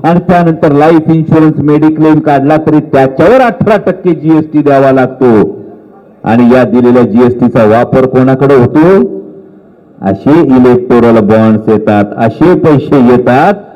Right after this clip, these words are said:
आणि म्हणून तुम्हाला सांगतो की हा जो सगळा प्रकार होतो, ॲम्ब्युलन्स मधला घोटाळा होतो, आरोग्य विभागातल्या भ्रष्टाचाराचे आरोप होतात आणि म्हणूनच वेधशाळा सांगते,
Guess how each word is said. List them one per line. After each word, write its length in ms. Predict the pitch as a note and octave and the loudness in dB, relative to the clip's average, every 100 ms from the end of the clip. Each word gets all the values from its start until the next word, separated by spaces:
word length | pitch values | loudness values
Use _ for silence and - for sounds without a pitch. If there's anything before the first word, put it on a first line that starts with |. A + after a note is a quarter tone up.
| - | -12
आणि 200 | - C3 | -4 0
म्हणून 420 | B2+ F#2 A#2 F3+ A3+ | 0 0 0 2 2
तुम्हाला 540 | G#3 F#3 E3+ E3+ D#3+ | 2 0 2 2 0
सांगतो 640 | - C#3+ C#3+ C3+ D3+ G#3 | 0 -2 -2 0 2 2
की 380 | A3 - - C#3+ | 0 -6 -12 -2
हा 580 | C#3+ - B2+ E3+ G3 F#3+ | -2 0 -2 0 0 -2
जो 240 | D#3+ F3 | 0 0
सगळा 560 | E3 - D#3 D3+ D#3 D3 | -2 -2 -2 0 0 0
प्रकार 560 | - C#3+ C3+ C#3 C3+ B2+ | -2 -2 0 0 0 2
होतो, 800 | A#2 A#2 A2+ B2 C3+ E3+ F#3 - - - | 2 0 0 2 4 4 0 -4 -14 -6
ॲम्ब्युलन्स 600 | A#2+ C3 C#3 E3 E3 D3+ | -2 0 2 2 2 0
मधला 460 | C#3+ C3 B2+ B2 A#2 | 0 0 0 -2 -2
घोटाळा 560 | F#2 B2 B2+ A#2+ A#2+ | -2 -2 0 0 0
होतो, 340 | G#2+ A2+ A2 B2 C#3 F3 - C3 | 0 0 0 2 4 2 -2 -6
आरोग्य 460 | C#3 D#3 D#3+ D3+ C#3+ | -2 0 0 2 2
विभागातल्या 720 | C#3 C3 C3+ C3+ B2+ C3 A#2+ | 2 2 0 0 -2 -2 -2
भ्रष्टाचाराचे 840 | A2 A#2 - B2 A2+ A#2 A#2 A2 | 0 -2 -2 -2 0 2 2 0
आरोप 460 | A2 A2 A2+ A#2+ - | 0 0 0 0 0
होतात 440 | G#2+ A2 A#2+ E3+ G3 - - | -4 0 0 0 -2 -8 -14
आणि 200 | G2+ A#2 | -8 -6
म्हणूनच 480 | G2+ F2+ A#2+ D3 E3 | -4 -2 2 2 2
वेधशाळा 800 | E3 C#3 C#3 C#3 B2+ - A#2 A#2 | 0 0 0 0 -2 -2 0 -2
सांगते, 600 | G#2+ A2 A2 G#2+ C3 F#3+ | -2 -2 -2 0 2 2